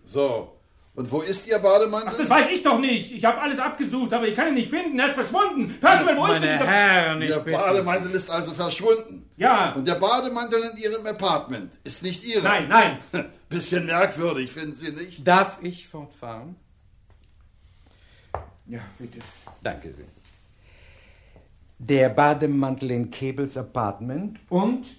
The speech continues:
Speaker 3: der Schuss auf Henley im Central Park, diese beiden Elemente haben dazu beigetragen, den an sich bereits geklärten Tatbestand von neuem zu verwirren.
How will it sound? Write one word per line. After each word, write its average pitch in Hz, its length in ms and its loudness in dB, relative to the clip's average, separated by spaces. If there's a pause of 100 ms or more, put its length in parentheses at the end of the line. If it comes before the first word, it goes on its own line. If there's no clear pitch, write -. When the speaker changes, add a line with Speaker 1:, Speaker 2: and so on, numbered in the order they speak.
Speaker 3:
der 160 160 -4
Schuss - 540 -6
auf - 320 -4
Henley 202 380 -2
im 123 180 -6
Central 196 520 -6
Park, 98 720 -10 (380)
diese 208 480 0
beiden 139 280 -2
Elemente 127 580 -2
haben 123 220 -2
dazu 120 260 -6
beigetragen, 120 680 -2
den 120 200 -4
an 120 100 -6
sich 113 200 -10
bereits 123 340 0
geklärten 143 680 -2
Tatbestand 143 680 -6
von 143 240 -6
neuem 147 480 0 (760)
zu - 160 -10
verwirren. 170 520 -4